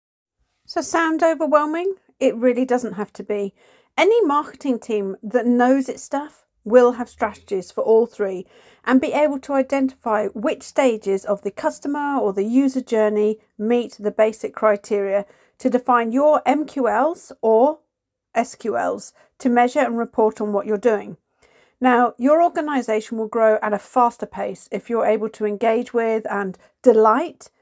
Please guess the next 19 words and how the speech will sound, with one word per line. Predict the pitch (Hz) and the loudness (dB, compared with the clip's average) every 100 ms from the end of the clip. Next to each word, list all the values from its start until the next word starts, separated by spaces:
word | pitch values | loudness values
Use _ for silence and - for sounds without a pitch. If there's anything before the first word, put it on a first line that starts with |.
| _ | _
your | - 240 | -6 -2
existing | 233 247 247 254 240 | -2 -6 -10 -8 -10
customers | 226 233 - 247 247 254 | -6 -6 -4 -2 0 0
or | 220 | 0
users. | 220 214 208 196 175 - _ _ _ _ | 0 -2 -6 -6 -8 -12 _ _ _ _
Earning | 247 302 320 311 | 2 2 0 -4
their | 269 | -4
favour | - 294 277 240 196 - - | -4 -4 -2 -2 -2 -2 -2
over | 294 294 294 294 | -2 -2 -2 -2
and | 294 247 240 | -2 -2 -2
over | - 247 254 233 | 0 2 2 0
again | 202 220 196 180 196 | -4 -4 -4 -4 -4
results | 202 196 220 202 - | -6 0 2 2 -2
in | 208 | -6
repetitive | 202 - 285 - - 269 | -6 -6 -10 -10 -12 -8
behaviour | 220 220 202 202 202 196 _ - | -6 -2 -2 2 0 -2 _ -6
and | 226 | -6
positive | - 226 - 226 | 2 0 0 -4
recommendations, | 202 202 196 196 277 320 - 202 185 - | -4 -4 -6 -4 -2 -2 -6 -10 -12 -18